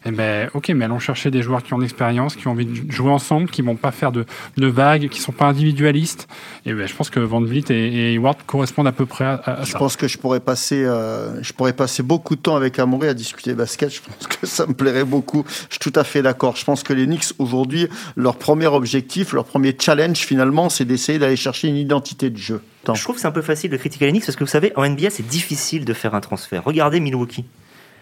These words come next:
Speaker 3: Ils ont essayé de faire des transferts. Bah, c'est pas facile. Il y en a un qui a été annulé quand même. Bogdan Bogdanovic, ils ont quand même oublié. Alors, enfin, du moins, on ne sait pas encore.
Speaker 2: Oui,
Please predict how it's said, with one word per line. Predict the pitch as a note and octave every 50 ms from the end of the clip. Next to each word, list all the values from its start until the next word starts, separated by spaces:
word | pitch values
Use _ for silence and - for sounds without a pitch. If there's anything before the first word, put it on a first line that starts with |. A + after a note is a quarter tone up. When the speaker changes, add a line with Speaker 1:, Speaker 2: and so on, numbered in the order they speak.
| _ -
Speaker 3:
Ils | B2+ C3
ont | D3+ E3+
essayé | F#3+ - G#3+ G3 F#3+
de | F3
faire | - - E3 D3+
des | C#3+
transferts. | C#3+ - D3 D3 - - D3+ F3 C4 B3 C#3 A2+ A#2 -
Bah, | F3 B2 B2
c'est | C3 - C#3+ -
pas | A#3+ C4+
facile. | - D#3+ D3+ - D4+ E4 B3+ C#3 A#2 _ -
Il | -
y | C3
en | C3+
a | C#3
un | E3+ G#3+
qui | - G3
a |
été | D#3+ - F3+
annulé | F3+ F3+ G3 F#3+ F#3+ G3
quand | F#3+ F3
même. | D3 C#3 C#3 D3 D3 - - - - - - -
Bogdan | A#2+ B2+ B2+ D#3 E3+ E3+
Bogdanovic, | D3 D3+ C#3+ C3 B2+ C3+ C#3+ D#3+ C4 C4
ils | G3 C#3+
ont | C#3+ C3
quand | D3+ E3+
même | F#3+ F#3 - -
oublié. | - F#3+ F3 D#3+ E3 E3+ D#3+ D#3 E3 A3 D#4 - _ _ _ -
Alors, | D3+ D3+
enfin, | B2 E3
du | D#3+ D3+ E3+
moins, | F#3+ G3+ - -
on | C#3
ne | D3+ D3+
sait | D3+ - D#3+
pas | D3+ - A#2
encore. | G#2+ F#2 - - D#2 D2 _ _ -
Speaker 2:
Oui, | B2+ C3+ D3+ D#3 C#3+